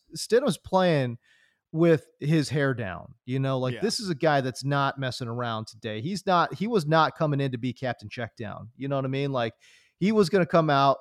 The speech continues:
Speaker 1: and live by the sword, die by the sword. And, like, I tell you what, he was swinging that big thing
Speaker 2: He was
Speaker 1: <laughs> around.
Speaker 2: living, baby. <laughs>
Speaker 1: You know, you know what I mean? It's like, hey,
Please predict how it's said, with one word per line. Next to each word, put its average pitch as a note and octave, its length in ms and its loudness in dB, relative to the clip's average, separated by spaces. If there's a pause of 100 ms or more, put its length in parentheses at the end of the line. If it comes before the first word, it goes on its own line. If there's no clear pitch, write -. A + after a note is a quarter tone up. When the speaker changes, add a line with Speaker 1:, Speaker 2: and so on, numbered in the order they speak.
Speaker 1:
and D3 300 -2
live D3+ 260 2
by D#3+ 160 6
the D3 120 4
sword, C#3+ 320 -2
die C#3 200 0
by B2+ 160 0
the A#2 140 -6
sword. B2 480 -4
And, C3+ 180 -6
like, C3 220 -6
I C3 120 -2
tell E3+ 140 0
you C3+ 120 2
what, C3+ 200 2
he C3+ 100 -2
was D3+ 140 -2
swinging D3 600 -2
that A#2+ 200 -6
big C3 200 -4
thing C3 160 -6
Speaker 2:
He F3 40 2
was G#3+ 180 8
Speaker 1:
<laughs> - 0 -
around. A#3+ 100 10
Speaker 2:
living, B3 360 10
baby. A3+ 560 8
<laughs> - 40 -12 (680)
Speaker 1:
You A#3 120 6
know, B3 320 10
you G#3 320 0
know B3+ 140 10
what B3+ 100 10
I B3+ 60 8
mean? C4+ 240 4
It's A#3+ 160 2
like, A#3 180 8
hey, A3 340 8